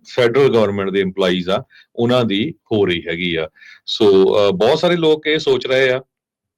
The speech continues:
ਵੀ ਹੋ ਸਕਦਾ ਪੰਦਰਾਂ ਪਰਸੈਂਟ ਦੇ ਕਰੀਬ ਟੈਰਿਫ, ਅ, ਵੱਖ-ਵੱਖ ਮੁਲਕਾਂ ਦੇ ਉੱਤੇ ਲਾਏ ਜਾਣ, ਪਰ ਅਮਰੀਕਨ ਕੰਜ਼ਿਊਮਰ ਦੇ ਉੱਤੇ ਇਹਦਾ ਕਿੰਨਾ ਕੁ ਜ਼ਿਆਦਾ ਅਸਰ ਹੁੰਦਾ ਆ, ਕਿਉਂਕਿ ਪ੍ਰਾਈਸਾਂ already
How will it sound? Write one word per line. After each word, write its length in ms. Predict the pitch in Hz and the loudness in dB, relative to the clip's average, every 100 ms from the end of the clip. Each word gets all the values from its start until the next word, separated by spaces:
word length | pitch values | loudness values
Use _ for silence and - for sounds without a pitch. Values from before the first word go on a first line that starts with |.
| _ _ _ _ - | _ _ _ _ -6
ਵੀ 340 | 123 120 120 | -4 -2 -6
ਹੋ 160 | 117 110 | -6 -6
ਸਕਦਾ 320 | 113 110 117 | -4 -4 -6
ਪੰਦਰਾਂ 400 | 117 131 131 135 | -2 -2 0 0
ਪਰਸੈਂਟ 360 | 135 113 113 113 | -2 -4 -6 -6
ਦੇ 80 | |
ਕਰੀਬ 400 | 113 107 104 98 98 | -6 -6 -6 -6 -2
ਟੈਰਿਫ, 320 | 98 98 98 104 101 104 - - _ _ - | 0 0 -2 -4 -4 -6 -16 -20 _ _ -8
ਅ, 360 | 98 95 95 92 92 | -2 0 0 -2 0
ਵੱਖ-ਵੱਖ 600 | 113 113 113 107 101 110 | 0 0 0 0 0 -4
ਮੁਲਕਾਂ 500 | 104 104 101 101 104 | -2 -2 -2 -2 2
ਦੇ 80 | 104 | 2
ਉੱਤੇ 220 | 98 104 | 2 0
ਲਾਏ 220 | 101 101 | 2 2
ਜਾਣ, 260 | 101 107 107 | 0 -4 0
ਪਰ 260 | 107 104 107 | 0 0 -2
ਅਮਰੀਕਨ 540 | 107 104 107 120 120 | -2 0 -2 -4 -6
ਕੰਜ਼ਿਊਮਰ 580 | 117 110 92 98 110 113 | -4 -4 -4 -2 0 2
ਦੇ 120 | 113 | 2
ਉੱਤੇ 420 | 107 98 107 104 101 - - - | 2 0 0 0 -2 -18 -20 -2
ਇਹਦਾ 160 | 113 120 | 2 2
ਕਿੰਨਾ 300 | 120 110 110 | 0 0 2
ਕੁ 60 | |
ਜ਼ਿਆਦਾ 440 | 110 107 107 101 - 101 | 2 2 2 0 -4 -8
ਅਸਰ 220 | - 107 | -6 -4
ਹੁੰਦਾ 460 | 104 95 98 95 | -4 -2 0 0
ਆ, 40 | 95 | -2
ਕਿਉਂਕਿ 320 | 95 101 107 | -2 -4 -4
ਪ੍ਰਾਈਸਾਂ 680 | 107 98 95 95 104 101 101 - _ _ - | -2 0 0 0 -4 -4 -8 -12 _ _ -2
already 600 | 104 104 107 107 107 107 | 0 2 2 2 0 -2